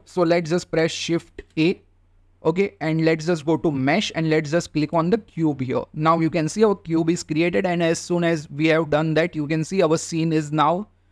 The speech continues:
populated with a cube here as well. Now let's just learn how you can move, rotate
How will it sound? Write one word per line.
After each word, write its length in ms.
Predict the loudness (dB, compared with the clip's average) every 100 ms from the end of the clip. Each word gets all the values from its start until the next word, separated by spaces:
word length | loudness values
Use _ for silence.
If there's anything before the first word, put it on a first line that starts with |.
| _
populated 600 | 0 2 4 2 2 0
with 220 | 0 -2 -2 2
a 200 | 4 4 _
cube 320 | -8 -2 -2 -4 -10
here 280 | 0 2 2
as 260 | 0 -2 0
well. 220 | -4 -4 -2
Now 160 | 0 2
let's 260 | 2 2
just 220 | -2 -2
learn 180 | 0 0
how 240 | 2 0 0
you 160 | 0 0
can 500 | 0 0 0 -2 -2
move, 380 | -2 0 0
rotate 560 | 2 0 0 0 -2 -4